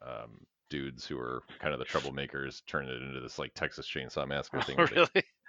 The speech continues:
Speaker 1: accidentally cut their arms off, but it's really just, you
Speaker 2: Oh,
Speaker 1: know,
Speaker 2: they're pretending.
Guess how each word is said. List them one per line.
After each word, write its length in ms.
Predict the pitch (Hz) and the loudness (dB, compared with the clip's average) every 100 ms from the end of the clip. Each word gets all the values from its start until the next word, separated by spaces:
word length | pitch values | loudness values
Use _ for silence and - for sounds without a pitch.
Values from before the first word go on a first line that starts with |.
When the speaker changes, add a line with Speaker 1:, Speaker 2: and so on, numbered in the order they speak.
| - | -6
Speaker 1:
accidentally 320 | 67 - 65 64 | -6 -4 -8 0
cut 200 | 80 78 | 0 4
their 180 | 76 | 6
arms 360 | 76 78 76 73 | 8 8 6 4
off, 240 | 76 73 - | 4 4 2
but 100 | 67 | -4
it's 160 | - | -4
really 200 | 69 60 | -6 -6
just, 260 | 58 - - _ | -8 -10 -14 _
you 60 | - | 0
Speaker 2:
Oh, 40 | |
Speaker 1:
know, 40 | 104 | 2
Speaker 2:
they're 100 | 98 | 2
pretending. 580 | 101 104 98 98 101 | 2 0 0 -4 -6